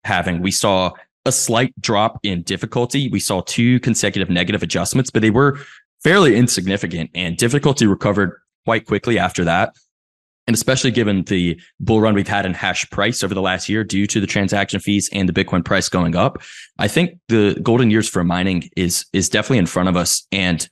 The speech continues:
a key point to make as well is that I don't think hash rate will grow at the same rate it did in twenty twenty-three, right? So we saw hash rate more than double in twenty twenty-three. And the reason for that is a lot of the investment that was made into Bitcoin mining during the bull market,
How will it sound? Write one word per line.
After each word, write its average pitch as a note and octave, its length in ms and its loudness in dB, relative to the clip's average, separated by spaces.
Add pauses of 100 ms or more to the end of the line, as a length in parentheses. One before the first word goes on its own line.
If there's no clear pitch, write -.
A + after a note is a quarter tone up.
(380)
a A#2 60 2
key F3 220 2
point E3+ 380 0 (200)
to B2 120 2
make G#2 240 2
as F#2 140 -2
well F#2+ 440 -2 (440)
is A2 200 0
that F#2+ 200 0
I G#2 60 2
don't D#3+ 140 2
think - 140 -2
hash - 320 -2
rate C#3+ 160 -2
will G2+ 140 -2
grow G2 580 -2 (180)
at G#2 220 -4
the G2 80 -8
same G2 300 0
rate F#2+ 160 2
it D#2 60 -6
did F2+ 140 0
in F2 80 0
twenty E2+ 240 -2
twenty-three, D#2 440 -4
right? D#2 200 -4
So F2+ 100 0
we A2 80 4
saw A#2 160 2
hash G2+ 300 0
rate F#2+ 120 2
more G2+ 120 4
than E2+ 200 0
double F#2+ 420 0 (320)
in G#2 140 -2
twenty G2 240 -2
twenty-three. F2+ 680 0
And G#2+ 100 2
the F#2 80 4
reason A#2 300 4
for D3 140 0
that D3+ 280 2 (340)
is - 240 2
a G#2 60 -2
lot G2+ 240 2
of B2 120 0
the F#2+ 280 0
investment F#2+ 520 -2
that F#2+ 120 -2
was F2+ 120 -2
made F2+ 400 0
into G2 300 -2
Bitcoin F#2+ 320 2
mining F2+ 300 4
during G2+ 220 4
the F2 60 2
bull F#2 180 2
market, G2+ 380 2